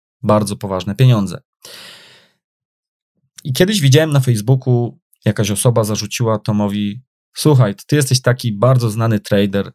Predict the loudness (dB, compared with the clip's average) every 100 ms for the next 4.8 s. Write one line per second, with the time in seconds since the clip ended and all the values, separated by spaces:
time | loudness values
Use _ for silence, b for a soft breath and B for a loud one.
0 | _ -6 -6 -4 -4 -4 -8 _ _ _
1 | _ _ _ -8 -4 -4 -2 2 2 4
2 | 2 2 2 2 2 0 -6 -4 -4 -4
3 | -4 -4 -2 0 2 2 2 -2 -2 0
4 | 2 2 0 -2 -4 -6 -6